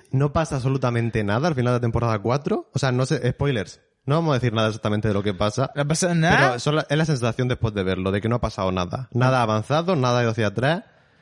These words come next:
Speaker 1: Simplemente, mm, pues
Speaker 2: Pero está en un mundo en el que hay universo y un bicho maléfico gigante. ¿Cómo es posible que no pase nada?
Speaker 1: Ya.
Speaker 2: Coño, solo hay que, ah, imagínate que esto es un cómic,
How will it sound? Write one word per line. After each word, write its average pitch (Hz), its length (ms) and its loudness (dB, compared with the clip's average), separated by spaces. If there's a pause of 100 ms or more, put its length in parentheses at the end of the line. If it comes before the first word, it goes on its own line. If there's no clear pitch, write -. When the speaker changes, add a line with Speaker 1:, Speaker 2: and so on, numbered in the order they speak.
(120)
Speaker 1:
Simplemente, 143 1000 -2 (100)
mm, 120 320 2
pues - 140 -10 (180)
Speaker 2:
Pero 120 180 2
está 160 240 0
en 214 80 2
un 190 180 2
mundo 190 260 2
en 202 80 2
el 151 160 2
que 160 160 -2
hay 185 200 2
universo 160 640 2
y 135 240 2
un 127 160 -2
bicho 180 500 -2 (300)
maléfico 147 680 0
gigante. 135 800 -2 (140)
¿Cómo 180 120 -2
es 180 40 -6
posible 196 280 0
que 180 40 0
no 180 120 0
pase 139 260 -2
nada? 160 380 -2 (120)
Speaker 1:
Ya. 139 220 2
Speaker 2:
Coño, 190 320 4
solo 190 260 0
hay 220 80 0
que, 202 60 0
ah, 175 480 0
imagínate 208 580 0
que 202 100 -6
esto 180 180 -2
es 165 100 -4
un 151 140 0
cómic, 175 460 0